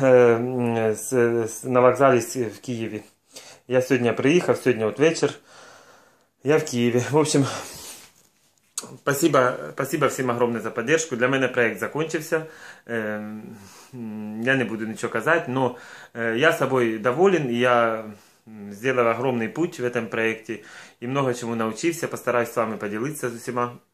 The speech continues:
поділ-, поділюсь со всеми з вами теми знаниями, которыми я приобрел. Спасибо огромное всем за поддержку. Обязательно порассказываю эти серии, которые, потому что я, я их, скажу честно, я серии не смотрел, которые вот шли.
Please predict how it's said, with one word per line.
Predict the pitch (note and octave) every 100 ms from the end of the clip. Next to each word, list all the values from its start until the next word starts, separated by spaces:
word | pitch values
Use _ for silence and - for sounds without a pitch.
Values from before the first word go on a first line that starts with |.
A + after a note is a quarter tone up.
| _ _ _ -
поділ-, | A#2+ A#2+ A#2+ -
поділюсь | B2+ B2 C3+ E3+
со | C#3
всеми | B2 C#3+ C3
з | -
вами | B2 A#2+ A2+ - - - - - - _ _ _ _ _ - B2 A#2 A2
теми | C3+ B2
знаниями, | A#2 B2+ B2 A#2+ A#2
которыми | A#2 A#2+ A#2 A#2 A2 A#2
я | A#2+
приобрел. | A#2+ A2 A2+
Спасибо | A2 A#2+ D#3+ D3+
огромное | B2 B2 A#2+
всем | A2+ B2+ A#2+
за | A2+
поддержку. | G#2+ G2 G#2 - A2+
Обязательно | A#2 A#2+ B2+ D3+ C#3+ B2
порассказываю | B2+ A#2+ - C3+ B2 A2+
эти | A#2+
серии, | - C#3+ B2+
которые, | A2+ A2+ A#2 A2
потому | G#2 A2+ A2+
что | A#2+
я, | B2+ B2
я | A#2 C3
их, | C3+ -
скажу | - A#2
честно, | A#2+ D3 D3 A2+
я |
серии | A2 C#3 C3 A2+
не | A#2
смотрел, | A#2+ A2+ A2 G#2
которые | G2+ G2+ G#2 G2+
вот | G2 G2
шли. | - G2+